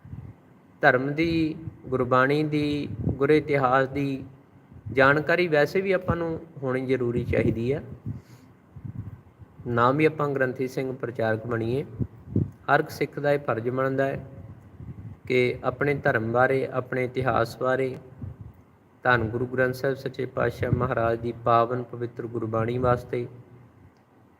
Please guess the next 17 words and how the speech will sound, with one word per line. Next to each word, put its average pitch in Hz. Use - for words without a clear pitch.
ਆਪਣੇ 156
ਕੋਲ 151
ਗਿਆਨ 123
ਹੋਣਾ 131
ਚਾਹੀਦਾ 113
ਹੈ। 113
ਉਸ 135
ਦੀ 156
ਆਪਾਂ 156
ਨੂੰ 151
ਥੋੜ੍ਹੀ 143
ਤੇ 143
ਨੌਲੇਜ 123
ਹੋਣੀ 123
ਜ਼ਰੂਰੀ 117
ਚਾਹੀਦੀ 107
ਹੈ, -